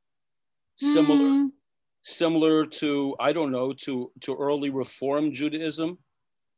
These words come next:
Speaker 2: Everybody does that. Everybody starts about, yeah.
Speaker 1: Well,
Speaker 2: So I'm
Speaker 1: I'm,
Speaker 2: not
Speaker 1: I'm
Speaker 2: gonna
Speaker 1: ju-,
Speaker 2: make
Speaker 1: I'm just,
Speaker 2: comparisons.
Speaker 1: I'm, yeah, I,
Speaker 2: Mm-hmm.
Speaker 1: I, I think it's not a
Speaker 2: Okay.
Speaker 1: bad mashal, and I, I mean, I mean, it's, it's
Speaker 2: Okay.
Speaker 1: understandable why one,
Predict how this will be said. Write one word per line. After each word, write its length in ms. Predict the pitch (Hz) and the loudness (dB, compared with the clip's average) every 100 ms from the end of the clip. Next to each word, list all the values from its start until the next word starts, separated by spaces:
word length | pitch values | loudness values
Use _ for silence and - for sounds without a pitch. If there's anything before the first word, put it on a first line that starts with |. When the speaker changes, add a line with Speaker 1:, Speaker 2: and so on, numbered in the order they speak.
| _ _ _ - | _ _ _ -20
Speaker 2:
Everybody 320 | 180 190 190 | -18 -16 -14
does 240 | 180 185 175 | -14 -16 -16
that. 200 | 185 180 196 | -20 -16 -12
Everybody 360 | 214 220 233 | -10 -6 -6
starts 320 | 226 226 226 | -6 -8 -8
about, 180 | 220 208 - - 208 | -10 -12 -14 -20 -10
yeah. 300 | 233 214 180 | -4 -4 0
Speaker 1:
Well, 160 | 196 220 | 2 4
Speaker 2:
So 60 | |
I'm 80 | 185 | 4
Speaker 1:
I'm, 60 | 269 | 2
Speaker 2:
not 120 | 208 | 4
Speaker 1:
I'm 80 | 202 | 4
Speaker 2:
gonna 80 | |
Speaker 1:
ju-, 100 | 190 | 4
Speaker 2:
make 80 | 214 - | 2 2
Speaker 1:
I'm 120 | 190 | 0
just, 180 | 208 233 | 0 -2
Speaker 2:
comparisons. 320 | - - 180 | -8 -6 -6
Speaker 1:
I'm, 60 | - | 0
yeah, 140 | 170 143 - - - | 0 0 -6 -20 -16
I, 100 | - - - - | -14 -14 -20 -10
Speaker 2:
Mm-hmm. 200 | 226 208 | -8 -6
Speaker 1:
I, 100 | 175 | -4
I 40 | 170 | -2
think 220 | 226 208 | -2 0
it's 140 | 185 | 0
not 140 | 185 180 | 0 2
a 40 | |
Speaker 2:
Okay. 100 | 151 | 2
Speaker 1:
bad 220 | 160 165 151 | 4 2 2
mashal, 640 | 151 - 147 131 151 151 | 0 2 2 2 2 0
and 120 | 143 | -4
I, 680 | 147 151 - 156 151 151 190 | -4 -4 -8 -12 -10 -8 -4
I 20 | |
mean, 300 | 147 139 120 _ _ _ _ _ _ _ - | -4 -4 -6 _ _ _ _ _ _ _ -6
I 60 | |
mean, 140 | 160 156 | 0 0
it's, 180 | 147 - | -2 -8
it's 180 | 156 135 | -6 -2
Speaker 2:
Okay. 100 | 160 | -4
Speaker 1:
understandable 1040 | 156 - - 185 190 185 151 117 127 139 | -4 -10 -4 0 2 2 0 -2 -4 -2
why 180 | 127 131 | -2 -2
one, 300 | 131 131 | -4 -8